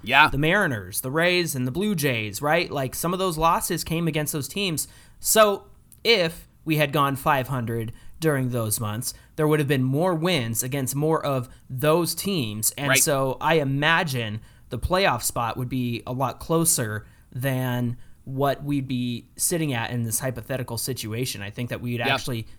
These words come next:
Speaker 2: be in contention because we'd have more games up on teams like the Mariners or the Rays or the Blue Jays, that sort of thing.
Speaker 1: Yeah, that's a great point. Okay, so question number two was,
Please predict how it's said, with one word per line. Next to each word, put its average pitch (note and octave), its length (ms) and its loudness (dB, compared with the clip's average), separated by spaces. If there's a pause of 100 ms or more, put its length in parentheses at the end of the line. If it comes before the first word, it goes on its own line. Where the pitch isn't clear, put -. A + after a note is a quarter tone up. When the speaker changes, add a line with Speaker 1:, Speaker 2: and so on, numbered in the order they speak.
(140)
Speaker 2:
be E3+ 180 2
in F#3+ 320 0
contention C#3 560 -2
because C3+ 680 2 (240)
we'd D3 180 2
have C3 180 2
more D3+ 240 2
games C#3+ 460 0
up D#3+ 380 2 (260)
on C#3 200 2
teams C#3+ 380 -2
like A2+ 280 -4
the C3 60 -6
Mariners E3+ 720 2
or G2 100 -6
the G2 100 -12
Rays E3 560 2
or G2+ 180 -8 (240)
the A#2 60 -8
Blue E3+ 240 2
Jays, D3 340 0
that A#2+ 220 -4
sort F#2 160 -8
of G2 60 -12
thing. F2 180 -14
Speaker 1:
Yeah, E3+ 180 4 (100)
that's - 180 0
a D3+ 40 -2
great C#3+ 200 2
point. A2 360 8
Okay, D#3 160 0
so F3+ 180 2
question G3+ 540 0
number F#3 220 0
two D#3 420 2
was, C3+ 400 0